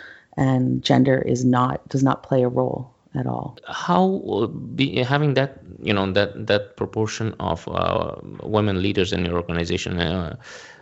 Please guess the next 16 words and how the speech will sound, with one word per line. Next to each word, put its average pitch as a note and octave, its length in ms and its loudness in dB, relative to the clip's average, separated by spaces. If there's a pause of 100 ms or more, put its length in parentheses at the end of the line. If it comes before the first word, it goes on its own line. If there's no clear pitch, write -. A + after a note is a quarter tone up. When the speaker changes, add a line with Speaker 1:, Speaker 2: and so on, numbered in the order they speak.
(140)
Speaker 2:
w-, B2+ 340 0
what D#3 360 0
does D3 220 4
that A#2 240 4
mean G#2 480 0
for F#2 240 0
your F2 160 0
clients? D#2 680 -6
What G#2 140 2
do G#2+ 80 -2
they F#2+ 160 0
get G2 160 -2
in F#2 100 0
terms F2 240 -4
of D#2+ 100 -4
value? D#2+ 720 -2